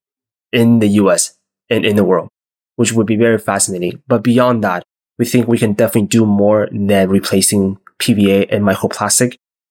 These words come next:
We're also very interested going back into textile to help the textile industry make a change, because tex-, textile has a very long supply chain. There's the raw material, there is the additive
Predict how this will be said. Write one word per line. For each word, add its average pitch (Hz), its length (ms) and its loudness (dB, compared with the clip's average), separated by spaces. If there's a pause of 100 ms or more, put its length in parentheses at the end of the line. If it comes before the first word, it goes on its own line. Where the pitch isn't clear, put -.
We're 117 200 2
also 127 360 0
very 107 240 0
interested 101 500 -2 (200)
going 120 200 2
back 107 220 -4
into 104 200 -2
textile - 600 -4 (400)
to 123 180 0
help - 500 -4
the - 100 -2
textile - 460 -4
industry 104 500 -2 (380)
make 113 180 0
a 104 80 0
change, 92 560 -4 (220)
because 120 240 0 (260)
tex-, - 340 -2
textile 131 320 -2
has 117 200 -2
a 107 40 -2
very 113 320 0
long 107 320 0
supply 101 380 -2
chain. 92 380 -4
There's 107 180 2
the 110 100 -2
raw 113 200 0
material, 117 440 0
there 107 160 0
is 104 220 0
the 101 360 0
additive 120 500 0